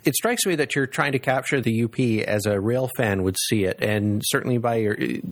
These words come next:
describing how you got interested in this, that kind of supports it. Is that what your goal was with the layout?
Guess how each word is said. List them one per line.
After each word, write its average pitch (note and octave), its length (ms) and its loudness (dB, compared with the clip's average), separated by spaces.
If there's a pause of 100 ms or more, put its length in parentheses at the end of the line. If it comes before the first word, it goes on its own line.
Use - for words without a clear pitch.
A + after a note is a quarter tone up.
(140)
describing A#2+ 640 2
how A#2 120 0
you A#2 140 2
got G#2 200 0
interested C#3 380 0
in G#2 140 0
this, G#2 240 0
that - 420 -2
kind A#2 160 2
of G#2 60 2
supports A#2+ 380 0
it. A#2+ 100 0
Is C3 360 0
that E3 180 0
what E3 200 -2
your D3+ 180 2
goal C#3+ 340 0
was C#3+ 260 -2
with D3+ 120 0
the D3 80 0
layout? C#3+ 360 0